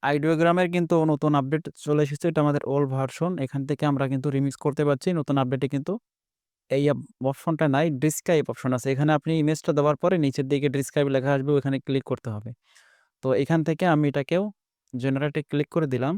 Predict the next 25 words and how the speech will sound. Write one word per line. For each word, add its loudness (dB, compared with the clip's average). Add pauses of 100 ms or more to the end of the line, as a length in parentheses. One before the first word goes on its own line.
(720)
তাহলে 2
কিন্তু 0
আমাদের 4
already 4 (140)
ইমেজ, 0 (500)
আহ, 2
ডাউনলোড 2
কমপ্লিট। 2 (1160)
এখন 0
পিএনজি 2
করার 2
জন্য 0
এটা 2 (720)
তৈরি 2
করতেছি। -4
Then -2
তারপরে -2
আমরা 2
ভেক্টর -2
করার -4
জন্য -2 (680)
শিলইটি 4
ডিজাইনগুলো 2
তৈরি 0
করব। -6